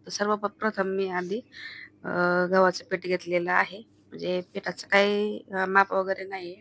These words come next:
डायरेक्टली मी लागण तेवढं पीठ मळून घेतलेलं आहे.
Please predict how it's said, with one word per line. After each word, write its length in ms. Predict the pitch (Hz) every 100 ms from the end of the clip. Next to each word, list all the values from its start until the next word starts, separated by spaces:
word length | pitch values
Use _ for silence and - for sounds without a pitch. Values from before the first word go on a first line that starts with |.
| -
डायरेक्टली 340 | 190 190 185
मी 180 | 180 185
लागण 260 | 185 180 180
तेवढं 220 | 175 170
पीठ 160 | 175 -
मळून 260 | 175 175 180
घेतलेलं 380 | 185 - 165 180
आहे. 300 | 190 185